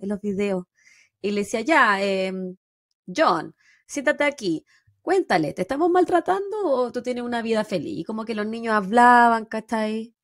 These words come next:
Y algunos de los niños que hablaban eran su esposa. Y se veían chiquititas, weona. Y los otros eran como casi todos hijos de él, po.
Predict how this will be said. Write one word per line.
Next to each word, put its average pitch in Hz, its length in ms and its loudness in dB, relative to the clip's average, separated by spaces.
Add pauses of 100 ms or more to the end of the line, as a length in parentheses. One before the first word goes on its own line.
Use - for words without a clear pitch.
(280)
Y 196 80 -4
algunos 196 300 2
de 320 80 4
los 285 100 2
niños 240 200 0
que 233 80 -2
hablaban 190 240 4
eran 208 280 2
su - 160 -4
esposa. - 520 -2 (1500)
Y - 40 -16
se - 140 -10
veían 196 280 2
chiquititas, - 920 -8
weona. 214 640 -10 (400)
Y 208 80 -4
los 190 160 4
otros 349 160 0
eran 302 160 0
como 220 200 -6
casi 254 200 -4
todos 359 160 -4
hijos 415 180 -4
de 480 120 -4
él, - 60 -10
po. - 260 -14